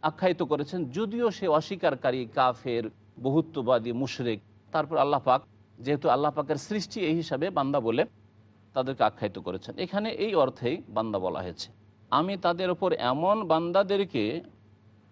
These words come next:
প্রেরণ করলাম, উলি বাসিন শাদীদ, যারা অত্যন্ত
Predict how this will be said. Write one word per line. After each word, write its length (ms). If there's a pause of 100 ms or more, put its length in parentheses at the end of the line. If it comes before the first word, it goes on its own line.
(640)
প্রেরণ 320
করলাম, 560
উলি 280
বাসিন 400
শাদীদ, 720
যারা 160
অত্যন্ত 720